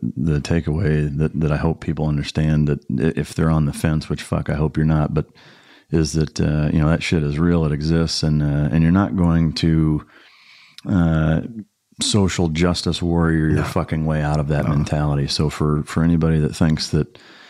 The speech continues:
Speaker 1: that you can, you're fucking wrong. And that,
Speaker 2: And, dude,
Speaker 1: that's, that's
Speaker 2: we
Speaker 1: a
Speaker 2: talked about
Speaker 1: terrible
Speaker 2: religion and everything, bro.
Speaker 1: Yeah.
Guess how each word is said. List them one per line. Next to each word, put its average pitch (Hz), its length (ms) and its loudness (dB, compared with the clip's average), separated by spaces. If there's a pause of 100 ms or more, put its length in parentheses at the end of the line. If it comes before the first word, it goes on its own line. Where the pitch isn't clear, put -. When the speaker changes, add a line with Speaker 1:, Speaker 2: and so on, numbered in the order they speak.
(100)
Speaker 1:
that 87 160 2
you 80 160 -2
can, 80 320 0
you're 73 100 -2
fucking 73 340 -4
wrong. 73 280 -2
And 147 100 0
that, 139 60 2
Speaker 2:
And, 117 100 4
dude, 120 200 4
Speaker 1:
that's, 101 160 -6
that's - 140 -2
Speaker 2:
we 131 80 4
Speaker 1:
a - 20 0
Speaker 2:
talked 139 300 2
about 123 180 2
Speaker 1:
terrible 113 60 -2
Speaker 2:
religion 123 380 2
and 120 100 4
everything, 123 480 2
bro. 71 180 0
Speaker 1:
Yeah. 98 180 2